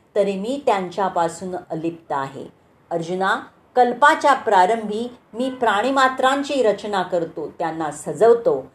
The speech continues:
आणि कल्पांती सर्व भूत मात्र माझ्या प्रकृतीमध्ये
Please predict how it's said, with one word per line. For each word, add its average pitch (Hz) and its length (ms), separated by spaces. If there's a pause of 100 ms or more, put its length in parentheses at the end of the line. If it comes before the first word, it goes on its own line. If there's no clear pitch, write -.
(200)
आणि 196 180
कल्पांती 226 840
सर्व 196 360
भूत 240 380
मात्र 185 500
माझ्या 180 380
प्रकृतीमध्ये 190 1040